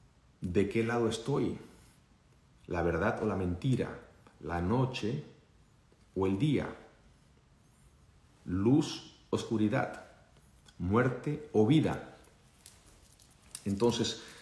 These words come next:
será una película, Dios mediante, muy importante, y yo espero como cineasta, junto con Leo Severino y Alejandro Monteverde,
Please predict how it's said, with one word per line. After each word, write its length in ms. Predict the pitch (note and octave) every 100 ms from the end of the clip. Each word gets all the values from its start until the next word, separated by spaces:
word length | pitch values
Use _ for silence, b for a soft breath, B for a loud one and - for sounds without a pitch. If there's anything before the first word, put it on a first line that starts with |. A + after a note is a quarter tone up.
| B
será 320 | - D#2 A#2 -
una 160 | B2+ A2+
película, 560 | G#2+ A#2+ B2+ A#2 A#2+ -
Dios 320 | F#2+ G#2 G#2
mediante, 800 | F2 F#2+ G#2 G2 A2 A2 - -
muy 440 | A2 A#2 C#3+ E3+ D3+
importante, 920 | A2 - - - A2+ B2 A#2+ C#3+ - B B B B -
y 120 | F#2+
yo 120 | G#2+
espero 360 | A#2+ - A2+ G2+
como 240 | F#2+ F2+
cineasta, 960 | - F2+ G#2 B2+ B2 - G2+ A#2 - -
junto 320 | G#2+ G#2 -
con 260 | F#2+ F2+ F2+
Leo 200 | A2 A2+
Severino 640 | A2 F#2 G#2 A#2 G2+ F#2
y 60 | E2+
Alejandro 440 | D#2+ - F#2+ G#2
Monteverde, 760 | G#2 G2+ G2+ A#2 A#2+ F#2+ A#2